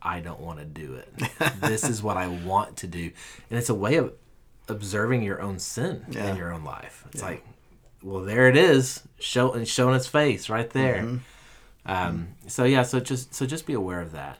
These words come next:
Speaker 2: Yeah.
Speaker 1: uh, and, and look at, look at God and the love that we're commanded to do as, as delight.
Speaker 2: Mm.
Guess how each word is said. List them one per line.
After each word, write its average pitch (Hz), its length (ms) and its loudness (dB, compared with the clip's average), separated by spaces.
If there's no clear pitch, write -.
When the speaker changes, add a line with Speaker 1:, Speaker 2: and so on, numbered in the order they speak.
Speaker 2:
Yeah. 113 140 -8
Speaker 1:
uh, 85 340 -10
and, 98 180 -12
and 104 120 -6
look 120 120 -4
at, 101 180 -8
look 117 180 -8
at 98 120 -4
God 87 280 -4
and 87 160 -6
the 95 140 -8
love 95 420 -2
that 80 140 -10
we're 85 140 -10
commanded 87 480 -10
to 78 80 -18
do 76 280 -12
as, 73 300 -14
as 87 140 -14
delight. 73 440 -14
Speaker 2:
Mm. 95 220 -6